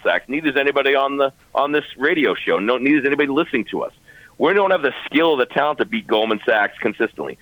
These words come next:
But we can beat the guy down the street because he doesn't know anything. And so if we learn a little bit more than the guy down the street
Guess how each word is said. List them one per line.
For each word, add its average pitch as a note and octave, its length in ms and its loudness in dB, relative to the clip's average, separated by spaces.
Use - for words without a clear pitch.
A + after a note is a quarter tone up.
But C#3 120 0
we C#4 120 2
can A3 160 -2
beat G#3+ 160 -4
the C#3+ 80 -2
guy D#3 220 2
down D#3+ 160 0
the - 140 -4
street D#3+ 320 -4
because - 220 -2
he G#3+ 120 0
doesn't A3+ 220 0
know C3+ 160 2
anything. G#3 380 0
And - 80 -10
so C#3+ 140 4
if C3 80 -4
we A#3 180 0
learn G#3 240 2
a C3 40 4
little F#3 320 4
bit G3 160 0
more A#2 460 0
than A2+ 120 2
the A2 60 2
guy B2 220 2
down C3+ 160 2
the C3 80 2
street G2+ 380 -2